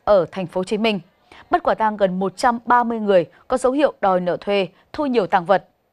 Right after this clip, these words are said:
Nhóm này bị cáo buộc lợi dụng danh nghĩa công ty luật, hợp tác với các ngân hàng, công ty tài chính để xử lý nợ xấu.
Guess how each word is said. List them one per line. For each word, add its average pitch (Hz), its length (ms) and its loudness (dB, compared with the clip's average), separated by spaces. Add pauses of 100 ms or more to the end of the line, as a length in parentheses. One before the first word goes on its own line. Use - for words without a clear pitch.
(420)
Nhóm 196 160 2
này 220 220 0
bị 185 180 -2
cáo 190 200 -2
buộc 233 280 0
lợi 233 140 2
dụng 196 180 -4
danh 196 220 -2
nghĩa 185 200 -2
công 233 180 0
ty 196 120 -6
luật, 180 220 2 (220)
hợp 254 180 0
tác 330 240 -2
với 208 120 0
các 320 280 -2
ngân 220 140 -2
hàng, 170 240 0 (160)
công 240 140 0
ty 226 100 -8
tài 196 140 -2
chính 185 420 -4
để 185 140 0
xử 180 220 -2
lý 160 160 -8
nợ 196 160 -4
xấu. 180 320 0